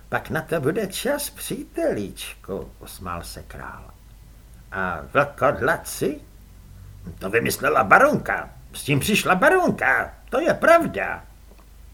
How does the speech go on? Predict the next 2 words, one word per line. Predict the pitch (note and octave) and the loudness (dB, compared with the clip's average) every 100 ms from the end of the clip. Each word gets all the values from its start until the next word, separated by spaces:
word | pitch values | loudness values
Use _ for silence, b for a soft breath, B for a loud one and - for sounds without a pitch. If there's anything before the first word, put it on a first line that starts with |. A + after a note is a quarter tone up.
| - - - - - | -20 -20 -20 -18 -4
Ibrvald | F3+ A#3 - F3 - F3+ A#3 F#3+ - | -4 -2 0 0 0 -4 -4 -6 -6
vlkodlakům. | - A3 - D#4+ C4+ A#3 - - F3 D#3+ C#3 - | -6 -4 -4 -2 -2 -2 -4 -6 -6 -6 -8 -14